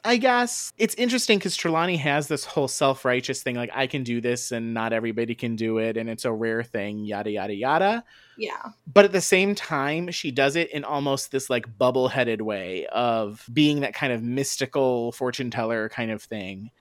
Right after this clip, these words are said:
Speaker 1: And I think that the way that she plays it is really, really nice in the movie. Hermione doesn't do as much back talk. She kind of is staring at <laughs> Trelawney when she's, like, reading her palm or whatever.
Speaker 2: Mm-hmm.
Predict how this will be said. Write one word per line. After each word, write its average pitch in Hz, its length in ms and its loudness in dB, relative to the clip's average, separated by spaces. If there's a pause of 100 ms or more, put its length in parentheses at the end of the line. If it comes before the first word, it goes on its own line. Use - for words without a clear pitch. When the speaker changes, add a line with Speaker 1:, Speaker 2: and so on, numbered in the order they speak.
Speaker 1:
And 147 140 0
I 135 120 0
think 156 280 -2
that 139 140 0
the 131 80 -2
way 127 140 2
that 113 120 -6
she 123 180 -4
plays 123 440 -2
it 110 300 -2
is 120 260 -6
really, 117 440 -4
really 110 240 -2
nice 104 640 -6
in 110 160 -6
the 107 80 -6
movie. 98 560 -10 (100)
Hermione 156 460 2
doesn't 139 240 4
do 135 160 2
as 131 120 4
much 131 240 0 (200)
back 120 280 2
talk. 160 480 2
She - 260 -2
kind 135 420 -2
of 120 520 2
is 151 160 0
staring 139 640 4
at 135 100 0
<laughs> - 20 -6
Trelawney 160 500 -2
when 147 260 0
she's, 127 320 -2
like, 117 260 0
reading 127 360 -2
her 120 120 0
palm 120 400 0
or 131 60 -2
whatever. 131 420 2
Speaker 2:
Mm-hmm. 214 360 0